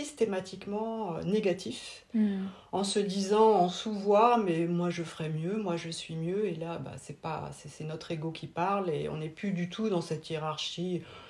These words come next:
Speaker 1: qui est normale pour sélectionner les gens, en-, entre guillemets, dont on s'entoure, hein. Il faut
Speaker 2: Ouais.
Speaker 1: avoir confiance dans les gens et, et forcément, on fait un tri, euh, par, par ces jugements de valeur, euh, personnels, plus souvent que statutaires. Et, et voilà, donc là, il faut s'interroger en disant, « Mais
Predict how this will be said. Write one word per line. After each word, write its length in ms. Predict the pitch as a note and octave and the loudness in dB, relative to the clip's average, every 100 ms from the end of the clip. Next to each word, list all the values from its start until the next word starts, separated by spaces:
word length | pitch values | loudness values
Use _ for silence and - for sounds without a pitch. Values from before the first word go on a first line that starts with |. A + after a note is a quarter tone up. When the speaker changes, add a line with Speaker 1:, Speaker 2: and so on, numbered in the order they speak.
| - | -6
Speaker 1:
qui 120 | - | 4
est 40 | F3 | 8
normale 360 | F3 B3+ G4+ G4+ | 8 8 6 6
pour 140 | G#3+ | 2
sélectionner 520 | - F#3+ F#3 G3 G3+ | 2 0 0 0 2
les 120 | F#3+ F3+ | 2 2
gens, 220 | F3 G#3+ | 2 4
en-, 380 | A3 G3 E3+ E3+ | 4 4 2 2
entre 240 | F3 G#3 | 0 0
guillemets, 480 | E3+ F#3 G3+ A3 A3 | -2 0 2 2 2
dont 800 | F#3 D#3+ F3 E3+ E3 E3 F3 F#3+ | -2 -4 -4 -4 -6 -4 -4 -4
on 100 | F#3 | -6
s'entoure, 500 | - G3 G3 E4 D4 | -4 -2 2 4 4
hein. 160 | G#3+ A3+ | 6 4
Il 60 | A3 | 6
faut 60 | G#3+ | 4
Speaker 2:
Ouais. 60 | |
Speaker 1:
avoir 180 | G#3 - | 2 0
confiance 280 | F3+ F3 E3+ | -4 -6 -6
dans 100 | D3+ | -4
les 100 | D#3+ | 0
gens 160 | A#3 | 0
et, 140 | A3+ F3 - - - - | 0 -2 -6 -18 -18 -14
et 60 | |
forcément, 460 | - G3 - F#3 A3 | -2 -2 0 0 2
on 20 | A#3 | 0
fait 160 | F3 | -2
un 100 | D#3+ | -6
tri, 400 | D3+ - G#3+ A#3 | -6 -4 0 2
euh, 60 | D#3+ | 0
par, 400 | D#3+ D#3 D3+ C#3 | -2 -10 -10 -10
par 140 | D3 | -10
ces 100 | - | -10
jugements 300 | D3 D3 D#3+ | -8 -6 -6
de 40 | D#3 | -4
valeur, 380 | D#3 F3 F3 D3+ | -2 -2 -2 -4
euh, 80 | |
personnels, 520 | C#3+ E3 - F3 B3+ C4 | -4 -6 -8 -4 -2 -2
plus 120 | F3+ | -8
souvent 280 | - E3+ F#3 | -8 -6 -6
que 100 | F3+ | -8
statutaires. 600 | - D#3 - B3+ B3+ - - - - - - | -8 -12 -6 -4 -2 -6 -10 -18 -18 -20 -6
Et, 560 | E3+ D#3+ - - - G3 | -2 -2 -4 -8 -2 4
et 60 | |
voilà, 240 | G3 D#3 D3+ | 6 4 0
donc 240 | E3 G3 | -4 0
là, 260 | G3+ B3+ - | 4 4 4
il 80 | E3 | -6
faut 160 | - F3+ | -6 -6
s'interroger 560 | E3 E3 D3 D3+ A3 | -4 -2 -2 0 0
en 60 | F3 | 0
disant, « 220 | C#3+ D#3+ | -4 -4
Mais 120 | C3+ | -6